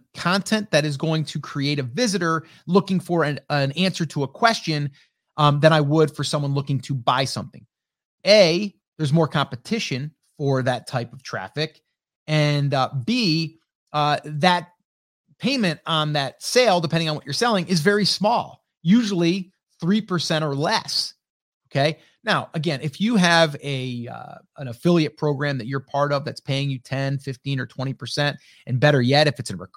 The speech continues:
a recurring thing, go for it. Like, build some content out around that.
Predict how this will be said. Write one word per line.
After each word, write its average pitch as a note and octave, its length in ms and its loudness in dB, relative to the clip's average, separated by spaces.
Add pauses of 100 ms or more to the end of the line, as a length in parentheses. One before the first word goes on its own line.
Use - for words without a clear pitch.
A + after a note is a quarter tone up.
(120)
a C3 60 -10
recurring C#3 520 -4
thing, G3+ 380 -4 (320)
go A3 280 8
for F#2 320 -10
it. C#2 80 -16 (120)
Like, D3 220 -4
build G#3 220 4
some A#3 140 0
content G#3+ 440 -2
out C3 160 -2
around G#2+ 300 0
that. F#2+ 180 -10